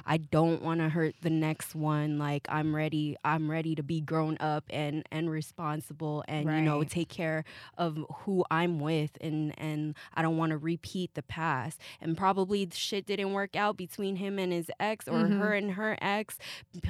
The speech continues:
Speaker 1: probably because, like, that will always be on, on the back of the victim's mind. Like,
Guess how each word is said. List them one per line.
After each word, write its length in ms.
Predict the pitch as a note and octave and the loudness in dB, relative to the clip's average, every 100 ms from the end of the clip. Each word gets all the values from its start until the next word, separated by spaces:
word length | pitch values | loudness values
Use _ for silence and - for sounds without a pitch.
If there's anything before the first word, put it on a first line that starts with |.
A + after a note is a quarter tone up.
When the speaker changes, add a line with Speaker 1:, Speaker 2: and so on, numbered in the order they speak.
| - | -6
Speaker 1:
probably 440 | - G3 G3+ G3+ F#3 | 0 2 2 -2 -4
because, 380 | F#3+ G3+ F3+ | -4 -2 0
like, 220 | F3+ E3+ F3 | 0 0 4
that 180 | F#3 | 4
will 120 | F#3 - | 4 2
always 340 | F3+ F#3 D#3+ | 2 4 2
be 240 | F3+ F3+ - | 0 0 2
on, 260 | F3 F3 - | 0 2 0
on 140 | F3 E3 | 0 0
the 60 | |
back 260 | D#3+ E3+ - | 2 0 0
of 140 | D#3+ D3+ | -6 -6
the 60 | |
victim's 520 | C#3+ F3 - D3 C#3+ | -2 -2 0 0 2
mind. 480 | C#3+ D3 E3 D#3 D3 | 2 4 6 6 4
Like, 300 | D3+ C#3 C#3+ | 4 2 0